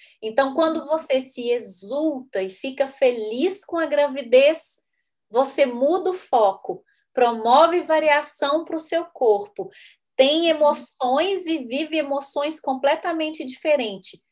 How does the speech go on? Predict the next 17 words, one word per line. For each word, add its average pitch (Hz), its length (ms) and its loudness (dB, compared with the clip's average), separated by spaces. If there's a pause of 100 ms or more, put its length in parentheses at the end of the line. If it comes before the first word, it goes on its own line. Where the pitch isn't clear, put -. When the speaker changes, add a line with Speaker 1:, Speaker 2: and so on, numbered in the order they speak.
(260)
Speaker 1:
Aí 220 280 2
você 240 340 -2
está 247 400 -4
saindo 349 840 0
daquele 370 380 -4
estado 285 480 -4
de 269 100 -12
sofrimento. 277 720 -8
Por - 240 -10
quê? - 360 0 (340)
Porque 311 260 -2
você 320 300 0
promoveu 269 800 -2
variação 302 920 -2
pra 240 160 -6
sua 202 240 -6
vida. 170 420 -10